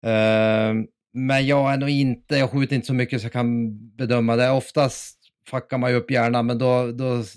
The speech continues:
då är det ju de inre demonerna som stökar och <laughs> det, det är det ena till att så försöker man alltid skylla på grejerna. Men sen när man får ordning på det så visar det sig som vanligt att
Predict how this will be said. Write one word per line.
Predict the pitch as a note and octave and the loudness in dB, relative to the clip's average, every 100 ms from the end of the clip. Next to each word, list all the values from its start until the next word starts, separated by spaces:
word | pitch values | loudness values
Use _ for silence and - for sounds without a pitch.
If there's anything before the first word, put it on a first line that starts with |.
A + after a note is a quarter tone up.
| G#2+ | -6
då | B2 | -2
är | A#2 | 0
det | A#2 | 0
ju | A#2+ | -2
de | A2+ A#2+ B2 | -2 -2 0
inre | A#2+ A2+ | 0 0
demonerna | A2 A2+ A#2 G#2+ | 0 0 0 0
som | G2 A2 | -4 -8
stökar | - G#2+ F#2+ - G2+ | -6 -6 -6 -6 -4
och | G#2 G#2 | -4 -4
<laughs> | |
det, | G#2+ - | -4 -4
det | C#3+ - | -4 -2
är | C3 | -2
det | |
ena | A#2+ A#2 | 0 0
till | A2 A2+ | -2 -6
att | G#2+ | -6
så | A2 | -12
försöker | - A#2+ A#2+ B2 | -8 -6 -4 -2
man | |
alltid | A#2 B2 | -4 -6
skylla | - A2 A2 | -8 -8 -8
på | A2 | -4
grejerna. | A2+ A#2+ A#2 F2+ E2+ - _ _ _ - | -2 2 0 -2 -12 -20 _ _ _ -12
Men | A2+ | -6
sen | C3 B2 | -2 0
när | |
man | B2 | 0
får | A#2+ B2 | 0 0
ordning | A#2+ C3 | 0 0
på | A2 | -2
det | G#2 | -6
så | - | -6
visar | G#2 G#2+ A2+ G#2+ - - G#2 | -6 -4 -2 -4 -4 -6 -4
det | G#2 | -4
sig | - G#2 G2+ G2+ G2 | -6 -6 -4 -6 -10
som | - G#2 | -10 -8
vanligt | F#2+ F#2+ F#2+ | -8 -8 -8
att | F#2 | -10